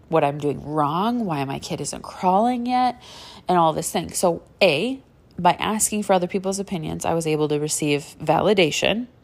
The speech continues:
But B, I was able to be reminded that kids are gonna develop on their own timeline,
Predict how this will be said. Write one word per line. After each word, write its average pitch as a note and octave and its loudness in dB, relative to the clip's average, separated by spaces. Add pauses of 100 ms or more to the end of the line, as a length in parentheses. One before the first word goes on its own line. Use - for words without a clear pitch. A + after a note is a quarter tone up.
(500)
But G3+ 2
B, C4 2
I A3+ 6
was B3 4
able A#3 -2
to A#3+ -6
be A3+ -2 (240)
reminded G3+ 2 (320)
that G3 4 (800)
kids - 0 (100)
are G3+ 2
gonna G3+ 0
develop E3+ 2 (920)
on F3 4
their D#3 0
own C#3+ -6
timeline, - -8